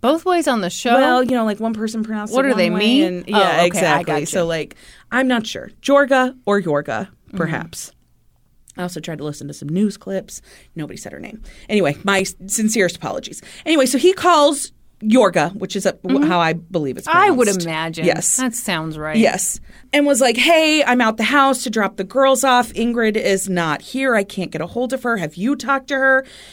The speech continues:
Speaker 2: And she was like, "N-, no, I haven't heard from her at all. That's very unusual." And so she had a key to Ingrid's house. And so Ingrid's mother came over and met Phil at the house.
Speaker 1: Mm-hmm.
Speaker 2: And they went in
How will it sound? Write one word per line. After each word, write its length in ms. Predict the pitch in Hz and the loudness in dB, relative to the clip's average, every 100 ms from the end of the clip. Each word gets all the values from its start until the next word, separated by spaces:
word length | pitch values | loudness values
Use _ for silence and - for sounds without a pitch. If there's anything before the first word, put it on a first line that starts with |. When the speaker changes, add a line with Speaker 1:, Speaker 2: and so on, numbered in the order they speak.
| - - | -20 -6
Speaker 2:
And 360 | 190 180 180 180 | -2 -2 -2 -4
she 180 | 202 | -4
was 200 | 202 180 | -4 0
like, 320 | 190 175 165 - _ _ _ _ | 4 4 2 -4 _ _ _ _
"N-, 280 | 170 165 175 _ - | -8 -6 -8 _ -10
no, 440 | 165 160 160 247 | -2 0 4 4
I 100 | 185 | 4
haven't 400 | 165 170 170 175 | 2 -2 -4 -4
heard 200 | - 175 | -2 -4
from 180 | 175 170 | -2 -4
her 160 | 165 160 | -4 -4
at 80 | 147 | 0
all. 240 | 185 196 | 2 2
That's 400 | 175 - - - | 0 -2 -8 -10
very 460 | 165 156 170 170 165 | -10 0 2 2 0
unusual." 580 | 165 202 220 226 208 196 | -2 0 0 0 0 0
And 160 | 180 | -4
so 80 | 180 | -6
she 500 | - - 262 294 294 - - | -6 -4 -2 -2 -4 -14 -4
had 180 | 247 247 | 0 0
a 40 | |
key 400 | 247 - 175 - - | 0 -6 -6 -8 -10
to 120 | - | -6
Ingrid's 380 | - 180 170 160 | -4 -2 -4 -4
house. 260 | - - - | -10 -10 -10
And 160 | 165 170 | -8 -6
so 120 | 160 | -6
Ingrid's 360 | 135 147 151 147 | -4 -6 -6 -4
mother 280 | 196 226 233 | -2 -2 -4
came 300 | - 147 147 | -8 -10 -2
over 440 | 180 208 220 214 214 - - | 2 2 2 -2 -4 -14 -8
and 220 | 170 180 | -2 0
met 260 | 160 151 - _ | 0 -2 -6 _
Phil 300 | - 170 147 | -2 0 0
at 180 | 147 - | -4 -6
the 60 | 127 | -10
house. 400 | - - - - - | -10 -12 -14 -14 -8
Speaker 1:
Mm-hmm. 340 | 208 196 160 | -6 -4 -4
Speaker 2:
And 160 | 165 175 | -4 -2
they 260 | 156 156 185 | -2 0 0
went 260 | 190 190 | 0 0
in 380 | 202 196 151 | 0 -2 -4